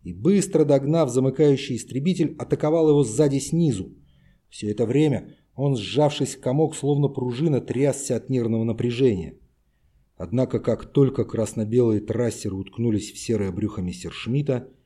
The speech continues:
напряжение исчезло, оставив только холодную испарину. Крупнокалиберные пули, выпущенные чуть ли не в упор, с лёгкостью пробили фюзеляж,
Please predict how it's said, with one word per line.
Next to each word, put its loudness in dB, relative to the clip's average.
напряжение 0
исчезло, -6
оставив -4
только -6
холодную -2
испарину. -6
Крупнокалиберные 4
пули, 2
выпущенные -2
чуть -6
ли 0
не 0
в 0
упор, 2
с -18
лёгкостью 2
пробили 0
фюзеляж, 2